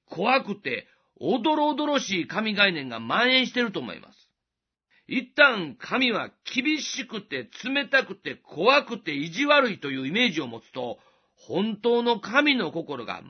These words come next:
全く見えなくなってしまうんですね。しかし聖書は神様の本質を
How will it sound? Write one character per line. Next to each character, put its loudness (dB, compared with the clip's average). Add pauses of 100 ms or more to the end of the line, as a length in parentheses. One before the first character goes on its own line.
(340)
全 -2
く -2
見 2
え 4
な 4
く -4
な -2
っ -12
て -4
し -10
ま 0
う -2
ん -6
で -6
す -16
ね。 -4 (600)
し -10
か 2
し -6
聖 4
書 -2
は -2 (260)
神 2
様 -2
の -8
本 -6
質 -16
を -8